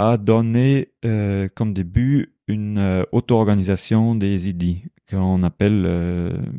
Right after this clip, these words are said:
voilà, que, que, au début, c'était un conseil provisoire qui gérait donc l'autodéfense, qui gérait, euh, la santé, la distribution de l'eau,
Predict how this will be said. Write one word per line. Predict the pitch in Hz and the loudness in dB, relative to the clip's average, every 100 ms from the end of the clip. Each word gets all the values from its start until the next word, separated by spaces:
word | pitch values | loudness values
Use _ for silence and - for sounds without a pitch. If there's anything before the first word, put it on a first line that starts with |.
| - - _ _ - | -14 -20 _ _ -8
voilà, | - - - | -8 -8 -8
que, | 95 87 | -6 -4
que, | - 101 90 - - | -4 -4 -2 -6 -4
au | - | 0
début, | 90 90 123 123 | 0 2 2 2
c'était | - 82 95 92 | -2 -4 0 2
un | 90 87 85 | 0 -2 -4
conseil | 78 92 87 98 | -4 -6 -2 -2
provisoire | - 87 82 82 101 123 135 - | 0 -2 -2 0 2 4 0 -2
qui | 92 | -2
gérait | 82 90 87 101 98 95 - - _ | 0 2 2 2 2 0 -12 -20 _
donc | 101 90 - - | -2 -2 -6 0
l'autodéfense, | 110 110 101 95 87 - 123 143 139 - - | 2 4 2 0 0 0 2 0 -4 -8 -12
qui | - 98 87 | -12 -8 -4
gérait, | 95 92 98 98 95 | -2 0 0 2 2
euh, | 90 90 90 | 0 0 0
la | 92 95 | 0 0
santé, | - 98 90 117 123 | 0 -2 0 2 2
la | 101 | 2
distribution | 92 - 92 87 101 95 90 | -2 -6 -8 -4 -2 0 0
de | 92 | 0
l'eau, | 92 104 120 127 | 0 0 2 -2